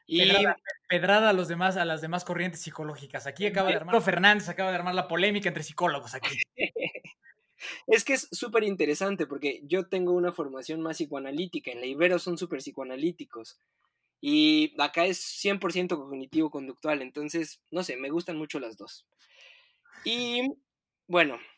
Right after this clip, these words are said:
Speaker 1: lo que, lo que se busca es una activación comportamental con esta terapia. ¿Qué significa esto? Que nosotros comencemos a hacer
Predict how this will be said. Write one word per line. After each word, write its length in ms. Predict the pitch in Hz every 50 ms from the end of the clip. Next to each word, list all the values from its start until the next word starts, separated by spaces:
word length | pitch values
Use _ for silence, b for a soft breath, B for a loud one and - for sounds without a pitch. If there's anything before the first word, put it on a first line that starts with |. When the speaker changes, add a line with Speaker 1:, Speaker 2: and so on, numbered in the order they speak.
| _ -
Speaker 1:
lo 180 | 151 160 170 160
que, 440 | 160 160 160 156 156 151 151 147 143
lo 180 | 147 160 170 165
que 140 | 170 165 156
se 140 | - 175
busca 360 | 170 190 220 233 - - 202 190
es 300 | 190 208 226 - - 208
una 180 | 202 208 208
activación 560 | 196 - - 165 147 139 135 135 - 165 175
comportamental 1040 | 175 180 180 175 - 151 135 - - 127 127 127 123 123 120 - - 151 151 170 202 190 - - - _ _ -
con 160 | 135 135 139
esta 220 | 135 - - 135
terapia. 480 | - 139 139 165 180 175 - 139 135 - - - - - - -
¿Qué 100 | - 185
significa 500 | 180 180 175 165 156 151 175 - 170 165 185
esto? 200 | 190 - 214 196
Que 80 | 180
nosotros 420 | 156 151 - 190 180 196 196 185 -
comencemos 600 | - 147 139 135 139 - 170 170 170 165 - 135
a 120 | 117 - _ -
hacer 380 | 120 117 117 - - 135 123